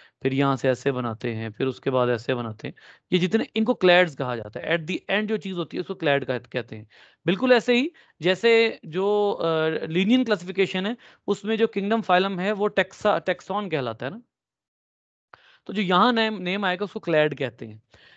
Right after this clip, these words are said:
तो ये जो zygomaicota है ये क्लैड अब दो में स्प्लिट हो चुका है, और ये दोनों ही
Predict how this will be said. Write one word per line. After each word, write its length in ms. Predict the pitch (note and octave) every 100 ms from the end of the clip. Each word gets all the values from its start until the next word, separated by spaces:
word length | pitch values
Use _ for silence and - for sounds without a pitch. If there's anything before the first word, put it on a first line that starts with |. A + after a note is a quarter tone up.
| _ _
तो 320 | C4 C4+ - D#3+
ये 520 | C3+ A3 D4 D4+ - _ E3+
जो 360 | G3 A#3+ A#3+ - F#3
zygomaicota 800 | D3+ D#3 F#3 B3+ A3 E3+ D#3 C3+ C#3
है 160 | C3+
ये 180 | C3+ G3
क्लैड 460 | G#3+ E3 D3+ D#3+ E3+
अब 280 | - E3+ C#3
दो 180 | D3 G3+
में 100 | E3+
स्प्लिट 320 | - C#3 C3
हो 100 | A#2+
चुका 240 | A2+ A#2 C#3+
है, 100 | C4 _ - - -
और 140 | G#3
ये 160 | G#3 C4+ D3 -
दोनों 440 | D#3 G3 A#3+ C#4
ही 200 | E3 G3